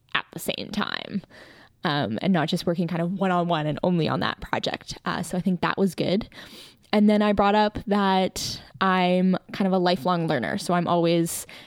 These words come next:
interested in learning, um, new things, which I think would also be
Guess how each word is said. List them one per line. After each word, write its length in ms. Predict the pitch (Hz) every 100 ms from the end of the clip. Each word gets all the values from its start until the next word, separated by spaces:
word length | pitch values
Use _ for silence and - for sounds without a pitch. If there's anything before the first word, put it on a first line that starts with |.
| - 247
interested 500 | 247 233 214 208 190
in 140 | 185
learning, 560 | 180 175 170 165 170 - -
um, 440 | 185 175 175 170
new 240 | - 208 208
things, 340 | - - -
which 140 | 180 175
I 80 |
think 220 | 175 185 185
would 80 |
also 320 | - 185 - 185
be 320 | 175 165